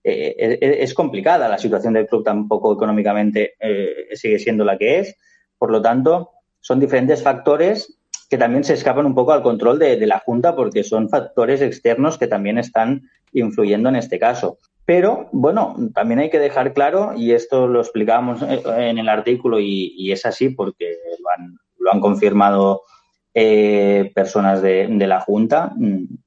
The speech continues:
internamente, es que se han buscado, eh, alternativas a, a Goldman Sachs. Es decir,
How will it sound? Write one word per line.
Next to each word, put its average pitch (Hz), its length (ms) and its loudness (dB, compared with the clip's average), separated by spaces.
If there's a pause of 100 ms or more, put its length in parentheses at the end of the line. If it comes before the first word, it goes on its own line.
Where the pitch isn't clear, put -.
(120)
internamente, 104 960 0 (200)
es 139 260 -2
que 127 520 0 (280)
se - 240 -6
han 127 140 2
buscado, 127 720 0 (480)
eh, 117 200 2
alternativas 104 920 0
a, 95 260 4
a - 220 -4
Goldman 98 400 0
Sachs. 85 520 -6
Es 98 120 -10
decir, 92 400 -6